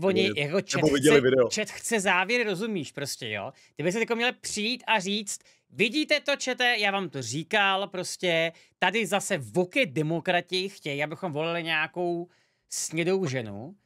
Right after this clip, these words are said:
Speaker 1: místo
Speaker 2: Rovnou,
Speaker 1: toho,
Speaker 2: rovnou.
Speaker 1: abychom volili našeho prezidenta Trumpa“, že jo?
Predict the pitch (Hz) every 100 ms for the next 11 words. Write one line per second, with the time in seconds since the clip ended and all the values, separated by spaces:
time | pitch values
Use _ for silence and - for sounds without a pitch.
0 | _ - 120 156 - 233 160 196 170 185
1 | 175 165 220 151 175 190 185 170 - 160
2 | 175 175 - 165 170 170 165 170 156 147
3 | 135 139 123 104 95 87